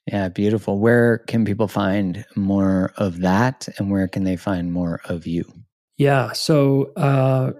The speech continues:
Speaker 2: relationship school dot com forward slash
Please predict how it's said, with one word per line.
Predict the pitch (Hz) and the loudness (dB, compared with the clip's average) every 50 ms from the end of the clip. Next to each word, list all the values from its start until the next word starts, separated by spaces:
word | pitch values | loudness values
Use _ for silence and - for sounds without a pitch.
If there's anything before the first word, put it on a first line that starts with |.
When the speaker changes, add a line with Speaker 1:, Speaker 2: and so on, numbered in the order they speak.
| - - | -6 -2
Speaker 2:
relationship | 143 143 139 147 151 - 160 - 156 135 - | 2 4 4 4 2 2 0 0 0 -2 -2
school | - - 151 143 139 139 135 - | 0 2 2 4 4 2 0 0
dot | 139 135 127 127 151 156 | 0 0 0 0 -2 -4
com | - - 135 127 117 117 127 160 190 180 - - _ _ _ 226 190 - | -6 -6 -6 -4 -4 -2 -2 -2 -2 -2 -4 -10 _ _ _ -20 -20 -18
forward | - - - - - 135 131 127 127 127 127 123 | -20 -20 -10 -6 -2 -2 0 0 0 -2 -2 -4
slash | - - - 127 120 117 117 120 127 - - - | -6 -6 -6 -6 -4 -4 -4 -4 -6 -6 -8 -10